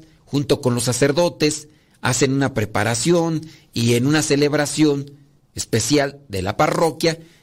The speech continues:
se juntan todos los muchachitos que ya han hecho la primera comunión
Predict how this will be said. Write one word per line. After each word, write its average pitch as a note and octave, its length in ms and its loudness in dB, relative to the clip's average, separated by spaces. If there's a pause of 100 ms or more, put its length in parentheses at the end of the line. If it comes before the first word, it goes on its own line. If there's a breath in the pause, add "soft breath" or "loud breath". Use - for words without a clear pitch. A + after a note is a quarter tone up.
se - 160 -6
juntan B2+ 460 0
todos G3+ 440 0
los E3 120 -4
muchachitos C#3+ 600 -2
que A#2 200 -2
ya D3+ 140 2
han E3+ 120 -2
hecho D3+ 220 -2
la G#2+ 140 -2
primera C#3+ 360 0
comunión E3+ 580 0